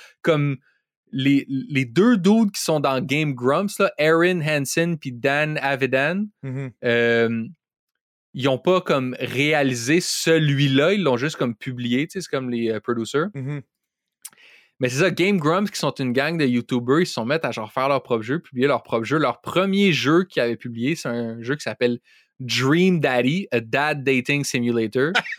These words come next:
Speaker 1: <laughs> Où est-ce que tu, c'est comme un genre de
Speaker 2: Ok.
Speaker 1: visual novel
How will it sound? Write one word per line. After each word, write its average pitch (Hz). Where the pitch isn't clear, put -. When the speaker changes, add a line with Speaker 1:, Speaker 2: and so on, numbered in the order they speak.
Speaker 1:
<laughs> -
Où 180
est-ce 170
que 175
tu, 160
c'est -
comme 214
un 196
genre 185
de 165
Speaker 2:
Ok. 139
Speaker 1:
visual 160
novel 160